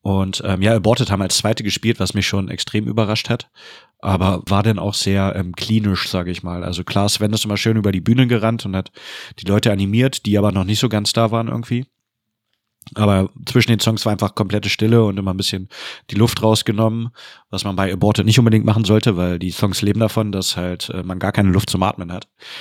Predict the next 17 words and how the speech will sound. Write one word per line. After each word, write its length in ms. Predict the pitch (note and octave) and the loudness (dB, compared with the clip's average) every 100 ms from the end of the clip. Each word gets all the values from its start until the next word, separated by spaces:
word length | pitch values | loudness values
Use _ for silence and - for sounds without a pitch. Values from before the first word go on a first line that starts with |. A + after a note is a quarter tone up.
| - - | -18 -6
Ähm, 340 | - F#2 F2+ F2+ | 2 2 2 0
von 180 | G#2+ | 0
daher, 420 | F#2 F#2 F#2+ F#2 F2+ G#2 _ _ _ - | 2 4 4 0 -4 -14 _ _ _ -8
ähm, 200 | G2 F2+ | -8 -2
zieht 180 | C3 B2 | 2 2
euch 80 | A2+ | 4
das 160 | A2+ | 2
Album 260 | A#2 A2+ A#2 | 4 4 4
auf 140 | G#2 | 4
jeden 140 | A#2 A2+ | 2 2
Fall 100 | G#2 | 2
mal 140 | G2 | 2
rein, 340 | F#2 A2 A#2+ - - | 2 2 0 -8 -4
macht 260 | G2+ - | -2 2
sehr 120 | G#2+ | 0
viel 140 | G#2 F#2+ | 4 2
Spaß, 540 | - G2 G2+ G2+ - | 4 4 4 2 -2